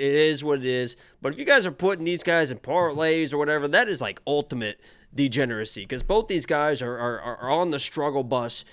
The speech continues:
in their careers. None of these guys, uh, they've all looked really good at times, but they've both looked absolutely terrible at times. And the issue with Anthony Smith, it seems in my mind, is confidence.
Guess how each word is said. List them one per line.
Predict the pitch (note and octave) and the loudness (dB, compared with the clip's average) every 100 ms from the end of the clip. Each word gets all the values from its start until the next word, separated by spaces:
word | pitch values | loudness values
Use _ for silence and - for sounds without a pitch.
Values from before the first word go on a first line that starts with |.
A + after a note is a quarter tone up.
| - _ - | -20 _ -2
in | D#3+ D#3 | 0 2
their | D3 | 0
careers. | - C#3+ C3+ C3 C3 B2 | 0 -2 2 2 2 2
None | E3+ | 2
of | F#3+ | 4
these | F3+ D#3 | 0 2
guys, | D#3+ D3+ D3+ D#3 | 2 2 2 -2
uh, | D3 F2+ A2 | -10 -14 -8
they've | D#3+ D3+ C#3+ | -4 -4 -8
all | - G#3+ B3+ | 2 6 6
looked | G3 F#3+ | 6 2
really | A#2+ D3 E3+ | 2 -2 -2
good | B2 D#3+ | 0 0
at | D#3+ | 0
times, | D#3+ D#3 D#3 C3+ | 0 2 0 -2
but | C3+ | -8
they've | C3 A#2+ | -8 -4
both | A3 F3 | -2 -2
looked | A#2+ C3 G#2+ - | -2 -4 -4 -6
absolutely | F3 D#3+ C3 C3+ C3+ A2+ | -4 -4 -4 -6 -6 -8
terrible | - B2+ A#2+ A2+ A2 - - _ | -8 -6 -4 -6 -8 -10 -20 _
at | - C3+ C3+ | 0 0 2
times. | C3+ B2+ B2 B2 | -2 0 0 -2
And | C#3+ | -2
the | D3+ | 2
issue | B3+ - | 2 2
with | A#3 C#3 | 0 0
Anthony | D3+ E3+ E3 | 0 -2 -2
Smith, | C3+ D3 D#3+ D3 | -4 -2 0 0
it | C3+ B2 C3 A#2+ | 0 -2 -4 -2
seems | - G#3+ A#3 F#3+ | 0 0 0 -2
in | D3 | -2
my | C3 D3 D#3 | 0 0 2
mind, | C#3+ C3+ B2+ A#2 - - - _ | 0 -2 -2 -4 -8 -20 -20 _
is | F3+ D3+ | 2 2
confidence. | - C#3 B2 - - - - | 0 0 0 -4 -16 -14 -16